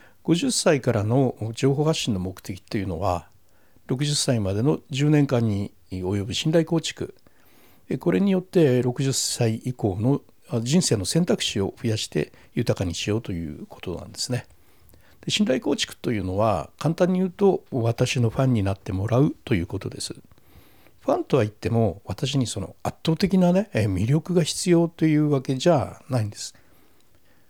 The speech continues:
この人の言ってること好きだなっていうことから始まって、え、この人の言ってること、確かにそうだなと賛同してもらうことを積み重ねていって、で、そういうような発信を、お、続けていった先に、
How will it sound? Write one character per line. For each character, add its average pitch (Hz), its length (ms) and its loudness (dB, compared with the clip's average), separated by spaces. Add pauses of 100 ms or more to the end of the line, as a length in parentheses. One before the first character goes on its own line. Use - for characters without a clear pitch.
(440)
こ 196 160 2
の - 80 0
人 - 240 0
の 120 80 4
言 110 80 0
っ - 40 -18
て - 140 0
る - 60 -2
こ - 100 -4
と 85 100 -6
好 78 60 -6
き - 200 -2
だ 143 100 4
な 123 220 2
っ - 40 -8
て - 160 -6
い - 40 0
う 107 40 -2
こ - 80 -4
と - 140 -6
か 139 100 2
ら 143 100 4
始 107 200 2
ま 87 100 -2
っ 82 60 -14 (120)
て、 104 400 0 (600)
え、 - 100 -8
こ - 160 -6
の 185 80 2
人 - 160 0
の 139 80 4
言 113 80 0
っ - 20 -6
て - 160 -4
る 117 60 -2
こ 110 140 -6
と、 - 240 -10
確 - 180 -4
か - 100 -2
に 123 100 2
そ 156 160 4
う 151 40 0
だ 143 140 4
な 170 200 4 (420)
と 101 180 -2
賛 156 240 2
同 175 100 4
し 170 100 0
て - 80 -2
も 170 140 4
ら 170 80 6
う 170 80 4
こ - 140 -4
と - 140 -6
を 95 200 -8
積 - 160 -2
み 123 100 2
重 120 240 -4
ね 113 140 -2
て - 120 -6
い 104 60 -2
っ 98 40 -14
て、 - 400 -10 (1000)
で、 160 100 -2
そ 214 200 4
う 226 60 4
い 233 100 4
う 233 60 4
よ 240 100 6
う 214 40 4
な 156 80 2
発 131 200 0
信 131 380 2
を、 170 220 2
お、 107 380 0
続 127 240 -2
け 127 120 2
て 123 100 -4
い 123 60 0
っ - 20 -6
た - 140 -12
先 131 280 -4
に、 160 220 0